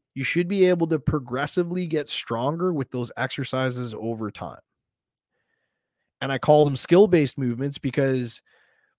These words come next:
like, they should be trained in such a way that you never intend to fail on those exercises, and you're always looking to improve the quality of your movement patterns with them so you don't get hurt, right?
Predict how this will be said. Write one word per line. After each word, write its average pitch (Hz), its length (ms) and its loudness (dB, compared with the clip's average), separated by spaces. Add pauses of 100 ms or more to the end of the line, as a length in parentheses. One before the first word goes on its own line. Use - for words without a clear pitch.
(100)
like, 135 200 -6
they 135 260 0
should 160 240 -2
be 180 160 -6
trained 160 520 -4
in 151 120 -2
such 147 280 0
a 156 80 2
way 135 280 0
that 160 120 0
you 143 200 0
never 139 520 -2
intend 139 720 -6
to 127 140 -6 (160)
fail 143 320 0
on 135 180 -2
those 120 200 -4
exercises, 160 880 -2
and 127 180 -6
you're 131 160 -2
always 143 540 2
looking 170 440 -4
to 139 240 -4
improve 139 440 -2
the 139 100 -2
quality 131 540 0
of 120 140 -4
your 117 140 -4
movement 135 500 -4
patterns 170 420 -2
with 175 160 -4
them 208 200 -2
so 135 140 -6
you 127 120 -2
don't 117 260 -4
get 107 160 -4
hurt, - 300 -12 (500)
right? 123 280 -2